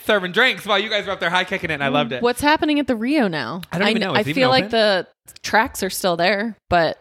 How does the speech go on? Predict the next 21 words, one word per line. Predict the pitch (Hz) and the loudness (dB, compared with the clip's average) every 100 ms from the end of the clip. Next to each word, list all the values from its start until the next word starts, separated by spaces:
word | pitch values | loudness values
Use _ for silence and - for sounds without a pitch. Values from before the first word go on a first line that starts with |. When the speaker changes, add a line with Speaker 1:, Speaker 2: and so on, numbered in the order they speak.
| _ | _
Speaker 1:
I | 139 | 2
don't | 190 214 | 2 0
even, | 160 | 0
I | 127 | 0
don't | 127 131 139 | 2 0 2
know. | 123 | 0
I | |
have | 139 | 2
not | 170 139 | 0 -2
set | 139 | -4
foot | 208 | -4
in | 135 | -4
Speaker 2:
Hmm. | |
Speaker 1:
that, | 135 123 - | -2 -4 -4
on | 127 | -4
that | 127 | -4
property | 123 120 131 | -4 -4 -4
in | 117 | -4
a | |
while. | 110 117 127 113 123 - | -2 0 0 -2 -6 -4
Um, | 127 117 110 113 | -2 -2 -6 -14